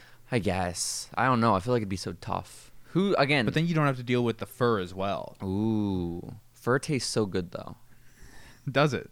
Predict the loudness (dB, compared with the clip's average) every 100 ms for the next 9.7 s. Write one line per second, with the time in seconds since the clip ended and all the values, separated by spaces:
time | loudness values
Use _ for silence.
0 | -8 -4 -4 -6 -12 -6 -6 -6 -8 -8
1 | -6 -6 -6 -10 -6 -4 -2 -2 -2 -4
2 | -4 -2 -2 0 -2 -4 -6 -2 0 4
3 | 4 4 0 0 0 -2 -2 -2 0 0
4 | 0 -2 0 0 2 2 0 0 -2 -2
5 | -4 -6 -6 -6 0 2 4 6 6 4
6 | 0 0 0 0 0 0 0 -2 -2 -2
7 | 0 2 2 2 2 2 -2 -2 -2 -2
8 | -4 -2 -2 0 0 0 0 0 0 0
9 | 0 -4 -2 0 0 -2